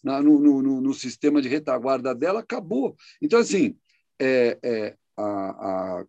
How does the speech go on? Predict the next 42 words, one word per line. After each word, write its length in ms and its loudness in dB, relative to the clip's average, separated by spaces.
convergência 800 2
de 140 -12
tecnologia 1200 -2
com 160 4
as 120 2
demandas 680 4
de 60 0
automação, 840 -2
elas 300 2
fizeram 460 -2
esse 160 -4
mercado 480 -2
ser 140 -4
um 60 -2
mercado 360 -2
muito 680 0
atrativo, 680 -2
né, 120 2
pra 120 -6
quem 220 -4
atua 400 0
nele, 300 -2
né? 80 -4
Diferente 300 2
do 60 -2
que 100 4
era 120 6
no 120 4
passado, 360 0
que 60 -12
você 80 -6
falou, 280 2
o 260 -20
cara 160 2
que 80 -6
tinha 120 0
que 60 -2
vender 220 6
uma, 240 0
uma 160 2
impressora 500 0
de 320 -6